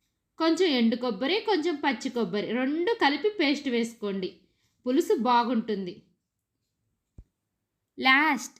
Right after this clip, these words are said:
but least, ఇదే మెయిన్ ఇంగ్రీడియంట్. మన చేపల పులుసు చాలా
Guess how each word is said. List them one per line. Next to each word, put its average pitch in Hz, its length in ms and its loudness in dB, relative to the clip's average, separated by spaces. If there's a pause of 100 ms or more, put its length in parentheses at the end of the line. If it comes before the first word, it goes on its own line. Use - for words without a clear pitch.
(260)
but 196 320 -6
least, 233 480 -4 (600)
ఇదే 220 340 2 (240)
మెయిన్ 381 400 0
ఇంగ్రీడియంట్. 294 760 0 (420)
మన 247 200 -2
చేపల 233 540 -2
పులుసు 214 500 0 (520)
చాలా 339 720 2